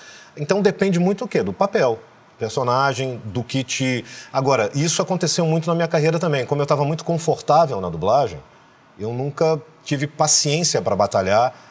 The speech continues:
pra ficar seis meses, oito meses empregado e depois ficar desempregado logo em seguida. Entendeu? Ou menos, ou três, quatro meses. No caso de cinema, no caso de televisão, né? Porque você vai, faz um, um trabalho, faz uma novela, faz uma coisa, acabou a obra, acabou o teu contrato, né?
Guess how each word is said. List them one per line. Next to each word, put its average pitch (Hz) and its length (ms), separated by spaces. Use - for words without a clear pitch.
pra 120 100
ficar 113 280
seis 123 340
meses, 117 320
oito 113 200
meses 113 220
empregado 113 460
e - 20
depois 127 260
ficar 127 140
desempregado 113 500
logo 113 160
em - 20
seguida. 101 380
Entendeu? 90 320
Ou 123 200
menos, 113 400
ou 90 80
três, 120 260
quatro 110 240
meses. 104 260
No 90 60
caso 98 240
de 87 60
cinema, 123 480
no 90 160
caso 107 160
de 98 80
televisão, 110 500
né? 78 100
Porque - 140
você 113 200
vai, 156 240
faz 135 280
um, 123 200
um 104 120
trabalho, 143 560
faz 110 160
uma 123 140
novela, 127 380
faz 117 160
uma 117 120
coisa, 156 360
acabou 131 400
a 135 40
obra, 165 360
acabou 180 300
o 180 40
teu 208 80
contrato, - 480
né? 73 80